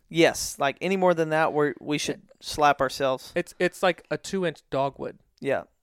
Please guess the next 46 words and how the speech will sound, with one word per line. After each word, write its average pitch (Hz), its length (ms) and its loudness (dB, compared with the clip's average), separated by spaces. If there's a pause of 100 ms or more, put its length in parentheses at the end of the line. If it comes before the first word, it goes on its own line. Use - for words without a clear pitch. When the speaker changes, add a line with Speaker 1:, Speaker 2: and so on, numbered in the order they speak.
(260)
Speaker 2:
Or, 151 140 2
or, 151 220 2
Speaker 1:
Or - 0 -
Speaker 2:
or 147 180 8
Speaker 1:
a 139 60 6
Speaker 2:
a - 20 4
s-, 127 80 -2
Speaker 1:
five-inch 175 420 2
Speaker 2:
or, - 40 -16
Speaker 1:
dogwood. 127 320 0
Speaker 2:
or, 165 260 6
or 151 360 0
a, 135 400 -2
a 131 200 -2
young 151 480 -2
hickory 139 420 -8
sapling 139 540 -8
or - 80 -12
something 131 260 -14
like 139 140 -12
Speaker 1:
Yeah. 135 180 0
Speaker 2:
that. - 100 -10 (800)
That's 131 220 -6
it. 139 180 -6 (320)
Speaker 1:
Yeah. 143 200 -6 (440)
Speaker 2:
Not, 151 80 0
Speaker 1:
Or 156 160 8
an, 156 140 0
Speaker 2:
not 165 220 2
Speaker 1:
or 160 120 6
an 156 120 0
elm, 147 460 2
a 131 80 -4
Speaker 2:
Yeah. 170 180 4
Speaker 1:
younger 143 180 -2
elm. 135 340 -2 (420)
Speaker 2:
But 151 360 0
it's, 156 220 -2
it's - 300 -4
not 156 520 -4
to 156 180 -8
the 139 120 -6
degree 143 580 -4
of 127 420 -4 (140)
that's 143 260 -2
the 143 220 -8